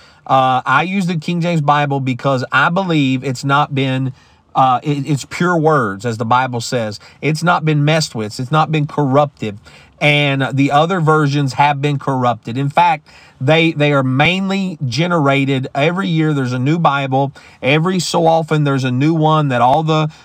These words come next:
liberal churches use. And, uh, and the reason, the number one reason, and this is why they're copyrighted, the number one reason that they, that they come out with them is to make money. And money corrupts.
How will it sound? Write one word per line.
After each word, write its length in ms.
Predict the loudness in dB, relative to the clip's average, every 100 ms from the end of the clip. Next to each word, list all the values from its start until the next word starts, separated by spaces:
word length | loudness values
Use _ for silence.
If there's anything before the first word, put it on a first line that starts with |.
| _
liberal 340 | 0 2 2
churches 500 | 2 0 -2 -2 0
use. 480 | 2 2 2 0 -4 -10 -20 _ -2
And, 400 | 0 2 0 0
uh, 280 | 2 0 -2
and 340 | -2 0 0 0
the 80 |
reason, 560 | 0 2 2 0 -2 -2
the 160 | -2 0
number 260 | 2 2
one 200 | 0 0
reason, 540 | 2 2 2 2 0 -2 -6 _
and 100 | -4
this 140 | -2
is 80 | 0
why 160 | 2 2
they're 160 | 0
copyrighted, 880 | 0 0 0 0 2 2 2 -4 -6 -10 _ _ _
the 100 | -2
number 220 | 2 2
one 180 | 2 2
reason 340 | 2 0 0 0
that 180 | 0
they, 220 | 2 0 0
that 180 | -2
they 100 | -2
come 160 | -2 2
out 160 | 2 2
with 100 | 0
them 140 | 0
is 180 | -2 -6
to 140 | -4
make 220 | -2 0 2
money. 400 | 0 0 -6 -14 _ _ _ _ _ _ _ _ _ _
And 300 | 0 0 2
money 320 | 2 2 0 -2
corrupts. 800 | -2 2 2 2 -4 -16 -16